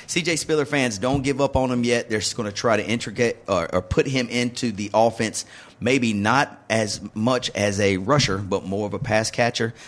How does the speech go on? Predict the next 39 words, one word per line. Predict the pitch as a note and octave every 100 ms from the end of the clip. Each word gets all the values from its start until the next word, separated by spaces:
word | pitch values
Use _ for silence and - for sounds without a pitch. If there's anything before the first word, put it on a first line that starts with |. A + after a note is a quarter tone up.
| -
I | -
think | - -
he | -
actually | C#3+ B2+ B2
got | G2+ C3
eleven | A2 B2 A#2+ A#2
carries | B2+ A#2+ G#2+
to | G#2+
Fred | - A#2
Jackson's | G2 A2+ A2 - F#2
seven. | - B2 G#2 F2 - - -
Fred | A2+ G#2+
Jackson | G#2 G#2 G2
just | E2+ -
made | F2+
the | E2
most | F2 F2+ -
of | D#2+
it. | D#2 - -
Robert | A2+ A#2+ A#2+
Woods, | A#2+ C3 C3
we | A#2
mentioned | A#2 A#2+ B2 G#2+
him | A#2+
earlier, | A2 A#2 A#2+ A#2+
the | G#2+
number | A2+ A2+
one | A2+ A#2
receiver | G#2+ - B2 A2
in | G#2+
Buffalo | G#2 A2 A#2 A2+
for | G#2
this | G#2+ G#2+
game, | A#2+ G#2+
four | F#2+ A#2+ A#2
receptions | G2+ - G#2+ A2 G2+
for |
seventy-eight | G2 - G#2 G2+ F#2
yards. | G2 F#2+ E2+